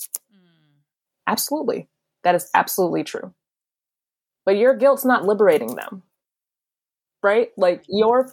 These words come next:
Speaker 2: your sad feelings and your, like, "Well, I wanna punish myself because somebody else doesn't get to have access to this piece," is not necessarily liber-, liberatory. It's actually pretty hurtful for both parties, right? Like, so just really trying to unpack, like,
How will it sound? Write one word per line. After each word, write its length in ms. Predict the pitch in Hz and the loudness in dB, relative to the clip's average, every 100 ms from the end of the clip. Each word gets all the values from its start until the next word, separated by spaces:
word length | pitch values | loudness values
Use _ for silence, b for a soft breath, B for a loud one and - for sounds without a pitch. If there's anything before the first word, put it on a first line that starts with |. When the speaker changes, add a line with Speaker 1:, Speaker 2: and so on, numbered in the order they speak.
| - | -6
Speaker 2:
your 260 | 196 233 | 0 0
sad 380 | 247 - 247 233 - | 0 0 2 0 0
feelings 600 | 220 220 196 156 165 - | 0 2 0 -2 -4 -4
and 220 | 151 165 | -2 0
your, 300 | 175 180 175 | 2 2 2
like, 240 | 160 156 | 0 0
"Well, 120 | 170 165 | 0 2
I 120 | 175 | 2
wanna 220 | 180 170 | 2 0
punish 460 | - - 220 233 - | -2 -4 -2 -2 -4
myself 640 | 165 - 175 147 151 - | -4 0 2 2 0 -4
because 340 | 175 - 147 - | -4 -2 -2 0
somebody 440 | 190 208 202 190 | 0 2 0 2
else 340 | 156 151 139 - | 2 2 0 -2
doesn't 260 | 156 160 | -2 -2
get 140 | 156 156 | -4 -4
to 120 | 165 | -2
have 120 | 147 151 | -4 -2
access 360 | 147 - 147 | -6 -6 -8
to 140 | - 156 | -8 -6
this 180 | 151 - | -6 -6
piece," 380 | - 214 320 - b b b b b _ | -8 -8 -8 -12 b b b b b _
is 140 | 240 285 | 2 4
not 160 | 392 | 4
necessarily 500 | - 381 - 320 269 | 4 2 0 0 2
liber-, 220 | 262 269 - | 2 0 0
liberatory. 640 | 262 330 151 143 95 208 - b b b | 0 0 0 0 0 -4 -8 b b b
It's 100 | 269 | -2
actually 280 | 311 349 339 | 0 0 0
pretty 200 | 302 220 | 2 2
hurtful 500 | 240 226 160 110 190 | 2 0 -2 -2 -2
for 100 | 247 | 0
both 220 | 247 277 - | 2 0 0
parties, 480 | - - 233 - - | -4 -4 -12 -6 0
right? 320 | 202 262 - | 2 2 2
Like, 380 | 190 175 - - _ _ _ _ _ _ _ - | 2 2 -4 -18 _ _ _ _ _ _ _ -6
so 460 | - 190 180 - - | 2 4 4 2 0
just 200 | 220 220 | -2 0
really 260 | 196 220 | 2 4
trying 300 | 247 247 196 | 2 0 0
to 100 | 185 - | 0 0
unpack, 580 | 175 165 - 160 151 | -2 -2 -4 -2 -2
like, 340 | 156 147 135 | -2 -2 -2